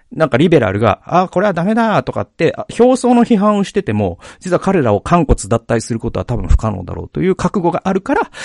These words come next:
まあこういう本を斉藤珠樹さんは書くわけですよ。<sniffs> 次行きましょうか。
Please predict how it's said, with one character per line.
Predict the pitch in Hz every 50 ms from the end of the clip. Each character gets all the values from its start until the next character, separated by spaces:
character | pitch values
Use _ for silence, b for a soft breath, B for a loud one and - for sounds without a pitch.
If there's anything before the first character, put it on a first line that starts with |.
| B B -
ま | - 131
あ |
こ | - - 135 123
う | 117
い | 113
う | 113 110
本 | 95 117 101 92 131 185
を | 202 127 - _ -
斉 | - 113 104
藤 | - - 98
珠 | - 101 95 -
樹 | -
さ | - -
ん | 110 160
は | 208 - - _ _ _ -
書 | - 104
く | - -
わ | 90 -
け | - -
で | -
す | - -
よ。 | - _ _ _ _
<sniffs> | - - - - - - - _ _ _ _ _ _ _ _ _ - - _ _ -
次 | - - 160 123 -
行 | -
き |
ま | 87
し | - -
ょ | _
う |
か。 | - - -